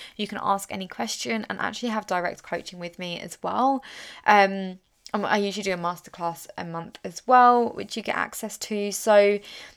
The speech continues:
that's a great place to start if you really wanna start increasing the m-, number of sales that you're getting in your business for a very, very low cost investment. There's no commitment. You can come in for a month and try it out.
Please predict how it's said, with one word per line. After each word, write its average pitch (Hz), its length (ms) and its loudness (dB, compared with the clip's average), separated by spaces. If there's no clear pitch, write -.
that's 262 280 8
a 320 40 2
great 208 360 2
place 185 280 -6
to 196 100 -8
start 190 480 0
if - 180 -8
you 202 140 -8
really 196 240 -4
wanna 208 220 -6
start - 400 -2
increasing 180 560 -10
the 170 80 -8
m-, 170 180 -14
number 170 280 -6
of 170 80 -8
sales - 280 -6
that - 100 -12
you're - 80 -8
getting 175 200 -8
in 175 60 -10
your 170 100 -8
business 220 520 -4
for 208 260 2
a 196 40 2
very, 180 400 0
very 175 240 -4
low 165 180 -2
cost 160 240 -14
investment. 160 420 -10
There's 180 120 -10
no 202 160 0
commitment. 175 480 -8
You 131 120 -12
can 175 180 -18
come - 180 -12
in 170 160 -8
for - 120 -12
a - 40 -8
month - 280 -10
and 180 80 -18
try 180 200 -4
it 196 80 -10
out. 254 340 4